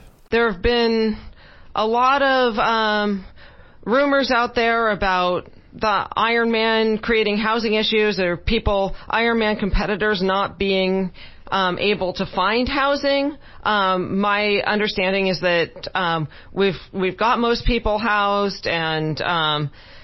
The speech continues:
the city's been working with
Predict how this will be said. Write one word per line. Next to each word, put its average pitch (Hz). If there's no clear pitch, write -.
the 175
city's 208
been 196
working 196
with 175